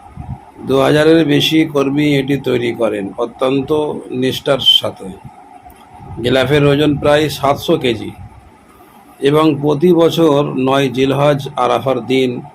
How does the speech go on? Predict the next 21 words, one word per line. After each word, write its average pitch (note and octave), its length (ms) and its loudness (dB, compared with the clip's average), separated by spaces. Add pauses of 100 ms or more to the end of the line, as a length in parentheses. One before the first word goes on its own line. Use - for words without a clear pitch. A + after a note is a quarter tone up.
(440)
পুরনো C#3+ 460 2
কিসওয়া C#3 440 2
খুলে C#3 360 -2
ফেলা C3+ 320 0
হয় C#3+ 180 2 (520)
এবং B2+ 400 2
নতুন D3 460 2
গিলাফ C3 300 2 (160)
মুড়িয়ে C3 420 2
দেওয়া B2 340 2
হয় A#2+ 320 0
কাবা A2 300 -4
শরীফ। G2+ 360 -8 (600)
সেই B2 220 -2
জন্যেই C#3+ 520 2
আমি C3 220 0
এই B2+ 200 0
দৃশ্যটা C3 680 -2 (380)
দেখাচ্ছি, A#2 560 -4 (1500)
যেহেতু C3 460 0
এবছরে B2+ 600 0